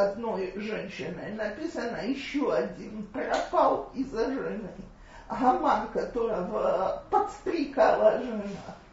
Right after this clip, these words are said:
Так? Э, значит,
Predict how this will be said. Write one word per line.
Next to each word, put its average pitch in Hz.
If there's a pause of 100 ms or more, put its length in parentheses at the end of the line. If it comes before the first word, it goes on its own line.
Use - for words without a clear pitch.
(140)
Так? 494 (1300)
Э, 247
значит, 254